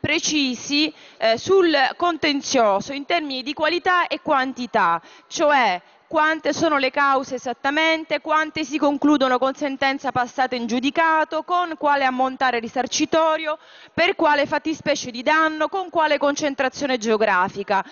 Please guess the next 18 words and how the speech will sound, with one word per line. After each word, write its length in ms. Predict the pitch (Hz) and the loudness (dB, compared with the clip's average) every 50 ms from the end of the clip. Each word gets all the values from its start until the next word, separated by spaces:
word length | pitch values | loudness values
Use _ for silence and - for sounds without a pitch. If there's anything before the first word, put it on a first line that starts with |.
| - - - - - | -16 -20 -20 -20 -16
Sono 320 | - - 381 427 440 381 | -8 -4 -2 0 2 2
tutti 320 | 277 370 440 427 - 320 | 4 4 2 2 2 -2
dati 460 | 302 269 285 277 262 240 233 - 277 254 | 0 2 2 2 2 2 0 -2 -6 -10
che 100 | - 277 | -10 -12
se 160 | - - 277 | -10 -8 -4
noi 200 | 277 339 392 370 | -2 0 2 2
avessimo 520 | 311 269 330 - - - 320 302 277 285 | 0 0 -2 -4 -6 -4 -4 0 0 2
avuto, 560 | 277 262 359 392 370 294 - 254 226 214 202 | 2 4 4 4 4 4 2 2 2 2 2
se 160 | 208 - - 240 | 0 -4 -8 -10
negli 300 | 226 240 247 254 254 294 | -8 -6 -6 -4 0 0
anni 380 | 330 339 330 302 285 269 247 | 2 2 0 -2 -4 -6 -8
i 80 | 226 226 | -6 -4
vari 180 | 220 262 269 269 | -2 -2 -2 0
governi 460 | 240 262 254 285 302 302 269 254 240 | 0 0 2 2 0 0 -2 -4 -4
che 100 | - 262 | -4 -4
si 80 | 208 254 | -4 -2
sono 160 | - 285 262 | 0 0 0
succeduti 640 | - 240 233 - 254 269 294 339 - 285 254 226 | 0 0 0 0 2 2 4 2 2 0 -2 -6